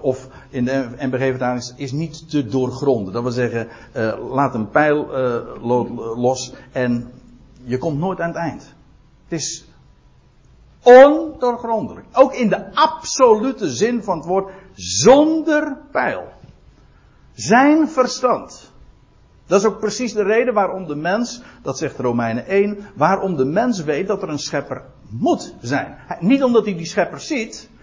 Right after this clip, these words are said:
maar omdat hij een schepping ziet. Hij ziet een ontwerp.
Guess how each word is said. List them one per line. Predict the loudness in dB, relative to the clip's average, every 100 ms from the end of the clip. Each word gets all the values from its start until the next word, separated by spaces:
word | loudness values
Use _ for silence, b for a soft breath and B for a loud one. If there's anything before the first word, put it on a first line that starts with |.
| b
maar | -2 0
omdat | 0 0 0
hij | -4
een | -4
schepping | 2 0 0 -2 0 2 0
ziet. | -4 -8 -16 -20 b b
Hij | -2 0
ziet | 0 -4 -2
een | -2 2
ontwerp. | 2 2 4 4 4 -2 -14